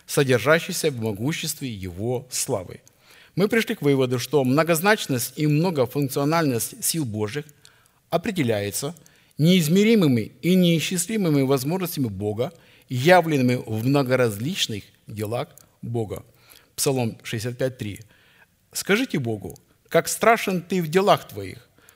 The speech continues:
по множеству силы Твоей покорятся Тебе враги Твои". Здесь речь идёт о том, что Его множественные дела совершенны Его множественными силами,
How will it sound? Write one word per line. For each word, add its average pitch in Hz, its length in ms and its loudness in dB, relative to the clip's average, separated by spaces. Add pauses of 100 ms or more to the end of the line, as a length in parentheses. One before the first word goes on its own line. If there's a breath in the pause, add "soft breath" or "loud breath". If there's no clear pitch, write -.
(160 soft breath)
по 156 120 6
множеству 165 580 2
силы 240 340 0
Твоей 113 460 -4 (460 soft breath)
покорятся 160 520 2
Тебе 117 260 -2
враги 104 300 -2
Твои". 98 360 -8 (720 soft breath)
Здесь 147 280 0
речь 147 400 -2
идёт 131 340 -4
о 131 80 0
том, 175 220 -4
что 127 260 -4 (380)
Его 127 260 -2
множественные 123 720 0
дела 147 480 0 (320 soft breath)
совершенны 156 840 0 (400 soft breath)
Его 139 240 4
множественными 135 640 2
силами, 107 580 -4